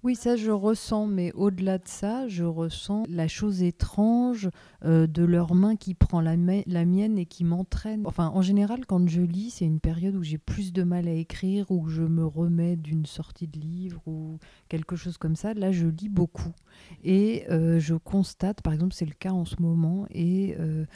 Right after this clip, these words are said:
je constate que j'ai envie qu'on me redonne faim. C'est-à-dire que j'ai envie de sentir que, qu'en effet, euh,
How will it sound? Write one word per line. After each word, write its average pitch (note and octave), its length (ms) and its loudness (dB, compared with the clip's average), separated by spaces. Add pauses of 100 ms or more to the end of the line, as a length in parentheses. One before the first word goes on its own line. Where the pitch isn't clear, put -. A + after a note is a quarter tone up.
(280)
je D#3+ 160 0
constate E3+ 760 -4
que D#3 120 -2
j'ai D3+ 200 2
envie F3+ 520 4
qu'on E3 160 2
me D3+ 100 4
redonne E3 480 2
faim. E3 380 -6 (460)
C'est-à-dire E3 640 -2
que D#3+ 320 0 (200)
j'ai F3+ 200 4
envie F3+ 260 4
de - 60 -20
sentir - 520 0
que, D3 640 -2
qu'en D#3 220 0
effet, F3+ 440 0
euh, D3 240 -4